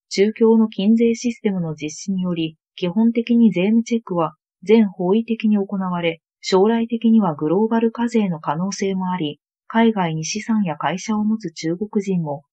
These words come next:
中国での税収を申告しなければならないでしょう、と指摘しました。中共が導入した措置は、既存の税務上の抜け穴を防ぐためのものであり、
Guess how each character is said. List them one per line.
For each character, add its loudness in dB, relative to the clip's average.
中 2
国 0
で 0
の -4
税 -2
収 -4
を -2
申 -6
告 -8
し -4
な 2
け 0
れ 0
ば -4
な -2
ら 0
な -2
い -4
で -6
し -6
ょ -8
う、 -16
と -2
指 -8
摘 -20
し -16
ま -6
し -12
た。 -8
中 -2
共 2
が 0
導 0
入 4
し -8
た -4
措 -6
置 -6
は、 0
既 -2
存 2
の 4
税 -2
務 2
上 2
の 2
抜 0
け -2
穴 2
を -2
防 -2
ぐ 0
た -8
め -4
の -4
も -6
の -2
で -4
あ -4
り、 -4